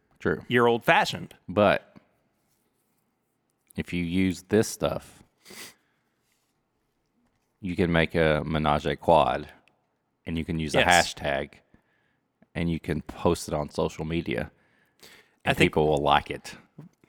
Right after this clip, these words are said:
Speaker 2: Menage, M E N A G E, ah, a, Quad, Q U A D.
Speaker 1: Yeah.
Speaker 2: So, if nothing else,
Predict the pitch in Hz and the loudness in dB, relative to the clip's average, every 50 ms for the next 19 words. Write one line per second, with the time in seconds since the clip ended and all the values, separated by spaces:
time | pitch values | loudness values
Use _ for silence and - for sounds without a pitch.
0 | _ _ _ _ - 131 131 135 139 143 135 131 135 131 143 151 - - - - | _ _ _ _ -6 0 2 4 6 6 6 6 4 2 2 0 -2 -2 -4 -6
1 | _ _ _ _ - - - 127 123 127 123 123 123 127 - 123 117 117 117 117 | _ _ _ _ -12 -4 0 2 4 4 4 4 2 2 2 2 2 2 2 2
2 | 120 - 113 110 120 117 107 117 123 127 123 120 113 110 123 123 - _ _ _ | 0 0 0 2 2 2 0 0 -2 -2 0 0 -2 -2 -2 -4 -8 _ _ _
3 | _ _ _ _ _ _ _ _ - 117 113 117 113 110 127 127 _ _ _ _ | _ _ _ _ _ _ _ _ 0 2 2 4 4 2 0 -2 _ _ _ _
4 | - 131 117 107 101 98 107 120 - _ _ _ _ _ _ _ _ _ _ _ | -4 -2 0 0 0 0 -2 -4 -6 _ _ _ _ _ _ _ _ _ _ _
5 | - - - 151 143 127 123 123 123 123 117 - - 131 123 113 113 110 104 98 | -12 -2 2 4 4 6 4 2 0 -4 -6 -2 0 0 2 2 2 4 4 4
6 | 98 98 87 87 85 - _ - - 104 - - - _ _ _ _ _ _ _ | 2 2 -2 -4 -8 -10 _ -16 -14 -12 -12 -12 -16 _ _ _ _ _ _ _
7 | - - - - 147 143 135 131 131 127 - 139 131 - 170 180 208 214 - 175 | -6 -2 2 4 6 6 6 4 2 2 2 0 0 2 4 4 4 4 4 2
8 | 147 131 127 113 92 85 - - - - - | 4 4 4 4 2 0 -2 -2 -2 -2 -4